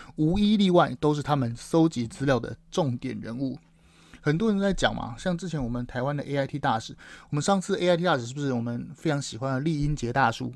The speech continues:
厉英杰的上一个梅建华，梅建华自己本人在台湾接受专访的时候，他就有讲，他说啊，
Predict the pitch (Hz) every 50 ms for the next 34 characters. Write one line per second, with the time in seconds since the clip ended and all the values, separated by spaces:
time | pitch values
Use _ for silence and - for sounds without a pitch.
0 | _ - - - - - - 202 214 214 220 208 - 143 139 143 - - 165 135
1 | 131 131 131 139 127 117 120 123 127 127 - 165 143 120 110 107 - - - -
2 | - _ 147 151 165 226 220 170 151 143 135 143 - - 170 147 131 123 - 117
3 | 123 - 107 123 127 131 - - 143 127 131 - - - - - - - 139 143
4 | 151 160 - - 165 165 160 - 175 147 131 - 151 151 160 160 127 - 113 117
5 | 127 131 123 127 131 131 - 143 127 120 113 - 143 - 127 - - - 175 175
6 | - 185 175 170 147 113 -